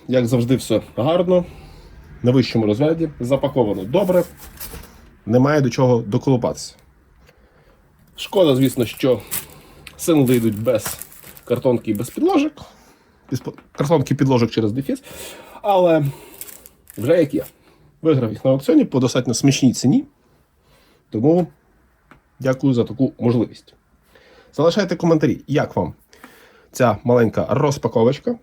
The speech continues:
Кажіть, чи користу-, пишіть, чи користуєтеся картоном та пакетиками для синглів, чи просто їх тримаєте с-,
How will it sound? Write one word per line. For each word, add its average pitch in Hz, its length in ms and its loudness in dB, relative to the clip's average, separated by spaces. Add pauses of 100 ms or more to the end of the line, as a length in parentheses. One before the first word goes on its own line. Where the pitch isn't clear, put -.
(960)
Кажіть, 135 280 4
чи 104 220 -2 (500)
користу-, 117 360 0
пишіть, 147 380 -2
чи - 100 -4
користуєтеся - 640 -2
картоном 123 640 -4 (960)
та 131 100 -2
пакетиками 131 580 -2
для 160 120 2
синглів, 170 360 2
чи - 120 -8
просто 113 360 -4
їх 151 80 -2
тримаєте 160 420 0
с-, - 100 -16